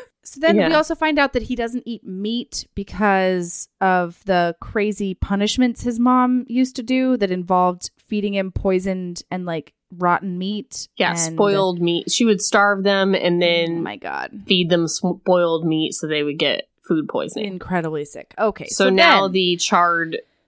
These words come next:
Speaker 1: <sighs>
Speaker 2: meat makes him sick. Like, the smell of it makes him sick.
Speaker 1: Yeah, which
Speaker 2: So
Speaker 1: makes
Speaker 2: she
Speaker 1: a lot of
Speaker 2: just
Speaker 1: sense to me.
Speaker 2: switches his burger for her fries. She's like, "Okay, you can have double fries then."
Speaker 1: Well, no, and then she feeds both their burgers to the dog we're not talking about.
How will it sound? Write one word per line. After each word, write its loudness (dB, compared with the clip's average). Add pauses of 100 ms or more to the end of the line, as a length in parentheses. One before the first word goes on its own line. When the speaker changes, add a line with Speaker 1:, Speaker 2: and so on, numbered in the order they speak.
Speaker 1:
<sighs> -10
Speaker 2:
meat 0 (360)
makes 0
him -4
sick. -6
Like, -2
the -2
smell 0
of -8
it -8
makes -4
him -14
sick. -10
Speaker 1:
Yeah, -4 (240)
which -8
Speaker 2:
So 4
Speaker 1:
makes 2
Speaker 2:
she 2
Speaker 1:
a 4
lot 4
of 0
Speaker 2:
just 4
Speaker 1:
sense -2
to -6
me. -4
Speaker 2:
switches 2
his 2
burger 2
for 2
her 2
fries. -2
She's -2
like, 0
"Okay, 2
you 0
can 2
have 2
double 2
fries 0
then." -4 (160)
Speaker 1:
Well, 0
no, 4
and 2
then 2
she -2
feeds -4
both 0
their 2
burgers -4
to -4
the -6
dog 2
we're -6
not -6
talking -10
about. -6